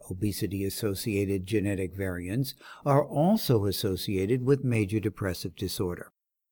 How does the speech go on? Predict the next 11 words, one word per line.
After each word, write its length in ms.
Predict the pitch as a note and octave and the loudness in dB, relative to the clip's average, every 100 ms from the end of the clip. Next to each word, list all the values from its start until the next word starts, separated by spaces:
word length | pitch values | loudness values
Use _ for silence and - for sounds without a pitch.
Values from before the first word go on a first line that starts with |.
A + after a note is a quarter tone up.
| _ - | _ 2
The 120 | C#3 | 4
same 360 | - G#3+ G#3+ | 4 2 4
authors, 480 | A#2 G2 - G#2 F2+ | 4 2 0 -2 -2
therefore, 600 | G#2+ F#2+ F#2 - G#2 B2+ - | 0 0 -2 -2 0 0 0
assessed 600 | A2+ - D#3+ F3 - - | -2 0 2 2 0 -2
the 160 | D#3+ | 0
effect 500 | E3 - B2 A#2 - | 0 0 0 0 -2
of 160 | G#2+ - | -6 -6
twenty-one 840 | - - D3+ F3+ D#3+ C3 C3 C#3 C3 | -2 4 6 6 6 6 6 2 -2
obesity-associated 1500 | G2+ G2 C#3+ - A#2 A2+ G#2 - F#3 G#3+ - A2 F#2+ F#2+ | -2 2 2 2 2 2 2 0 -2 0 0 0 0 -2
loci, 600 | G2+ G2 F2+ G#2 E2+ F#2+ | -2 -2 -2 -6 -4 -4